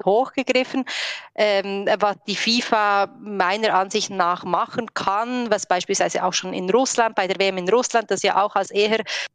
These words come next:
ähm, Land mit einer homophoben Gesetzgebung bekannt ist, dass, äh,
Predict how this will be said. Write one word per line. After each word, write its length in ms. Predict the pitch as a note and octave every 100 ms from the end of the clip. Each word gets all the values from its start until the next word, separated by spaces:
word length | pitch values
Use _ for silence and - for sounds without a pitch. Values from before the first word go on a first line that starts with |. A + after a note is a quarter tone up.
| -
ähm, 420 | G3 F#3+ F#3 F#3+
Land 500 | - G3+ F#3 G3+ -
mit 240 | G3 - G#3
einer 240 | F#3+ F3+
homophoben 880 | F#3+ F#3 - A3 - - - A3+ A3
Gesetzgebung 720 | A3+ G#3 - - G#3 G#3+ G3+
bekannt 480 | G3+ - F#3 F#3 -
ist, 280 | G#3 - - - - - -
dass, 280 | G3+ -
äh, 140 | F3+